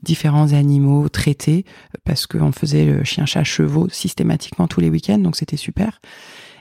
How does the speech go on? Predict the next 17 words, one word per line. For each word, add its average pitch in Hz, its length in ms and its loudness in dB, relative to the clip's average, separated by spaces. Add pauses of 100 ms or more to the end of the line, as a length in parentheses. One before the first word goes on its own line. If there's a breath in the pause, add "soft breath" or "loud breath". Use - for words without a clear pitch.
Et, 165 180 4
euh, 147 340 2 (320)
quand 180 120 0
je 170 100 -2
me 185 60 4
suis 175 160 -6
sentie 160 320 -4
bien, 175 180 2
je 226 60 0
me 185 60 2
suis 170 140 -6
dit, 170 120 -4
bah 160 200 0
voilà, 156 240 0
c'est - 140 -4
le 165 80 4
moment, 160 380 2